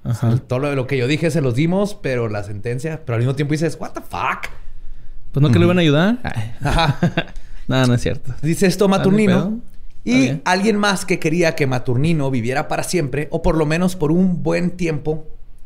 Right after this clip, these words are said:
Speaker 2: era el gobierno de México, güey. Quienes inmediatamente intervinieron y comenzaron una campaña para que lo, el, este, que no ejecutaran al asesinado del ferrocarril, güey.
Speaker 3: Mm.
Speaker 1: Eso
Speaker 2: Ajá.
Speaker 1: me suena, güey, ¿eh?
Speaker 2: Eh.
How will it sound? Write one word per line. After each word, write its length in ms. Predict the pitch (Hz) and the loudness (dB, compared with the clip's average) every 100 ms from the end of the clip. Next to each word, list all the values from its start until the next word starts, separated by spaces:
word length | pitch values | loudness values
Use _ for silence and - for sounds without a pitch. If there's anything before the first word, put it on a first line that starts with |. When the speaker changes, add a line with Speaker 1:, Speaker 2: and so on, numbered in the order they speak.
| - - - - - | -10 -10 -12 -10 -4
Speaker 2:
era 140 | 233 | -2
el 40 | |
gobierno 360 | 240 185 190 226 | 2 4 4 4
de 80 | 196 | 2
México, 460 | 277 330 349 151 | 4 4 2 2
güey. 140 | 113 - - - - - - - - | -2 -6 -12 -14 -14 -16 -16 -16 -6
Quienes 320 | 202 196 185 | 0 2 2
inmediatamente 720 | 202 196 208 220 226 226 226 | 2 2 2 0 0 2 2
intervinieron 720 | 233 - 202 233 233 214 208 214 | 2 2 0 2 0 2 0 -2
y 60 | |
comenzaron 560 | - 180 160 165 170 185 | 0 0 0 0 0 2
una 180 | 226 233 | 0 0
campaña 640 | 208 185 170 151 156 160 | 0 2 0 0 -2 0
para 280 | 151 139 143 | 0 0 0
que 180 | 151 156 | 0 2
lo, 240 | 165 170 | 2 2
el, 400 | 165 160 160 156 | 2 2 2 2
este, 600 | 147 139 135 127 127 117 | 2 2 2 2 0 -2
que 100 | 160 | 0
no 100 | 160 | 2
ejecutaran 640 | 160 185 170 185 175 170 | 2 2 0 2 2 2
al 100 | 170 156 | 2 2
asesinado 560 | 139 131 143 143 156 156 | 0 -2 0 0 0 0
del 240 | 156 147 147 | 0 -2 -2
ferrocarril, 560 | 202 190 220 214 240 | -2 0 0 2 2
güey. 120 | 160 123 - - - - - - - | 0 -2 -10 -14 -14 -18 -20 -18 -10
Speaker 3:
Mm. 200 | 113 101 92 - - | -2 0 0 -6 -4
Speaker 1:
Eso 160 | 180 185 | 2 2
Speaker 2:
Ajá. 160 | - | 4
Speaker 1:
me 120 | 226 196 | 4 2
suena, 420 | 190 202 254 285 | 0 4 6 6
güey, 320 | 285 294 294 | 6 6 6
¿eh? 80 | 370 539 | 4 2
Speaker 2:
Eh. 400 | - 165 143 120 | 2 2 2 -2